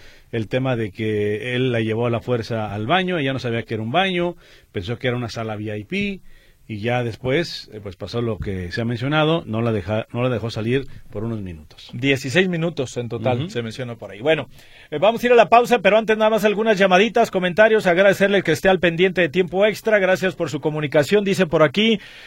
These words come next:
Speaker 2: "Fallas muy marcadas en zona baja de las Chivas, pasan los años y se mantienen las momias, ya saben a quiénes van a,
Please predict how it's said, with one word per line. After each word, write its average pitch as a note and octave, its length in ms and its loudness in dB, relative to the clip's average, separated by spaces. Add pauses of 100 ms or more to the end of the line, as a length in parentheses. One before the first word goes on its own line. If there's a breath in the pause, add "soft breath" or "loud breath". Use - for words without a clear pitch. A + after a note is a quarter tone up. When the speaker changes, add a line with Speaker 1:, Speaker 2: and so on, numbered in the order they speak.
Speaker 2:
"Fallas G#3 460 4
muy G3+ 160 2
marcadas F3+ 580 6
en D3 160 0
zona E3+ 260 2
baja E3+ 320 6
de D#3+ 100 4
las C#3 160 2
Chivas, G3 420 2
pasan F3 400 2
los C#3 160 -4
años F3 340 0
y C3 60 -6
se F3 120 -2
mantienen E3 580 -2 (280 loud breath)
las C3 320 2
momias, F3+ 400 2
ya D#3 140 2
saben D#3+ 240 0
a C3 80 0
quiénes D#3 440 -2
van C#3+ 360 0
a, C3+ 400 2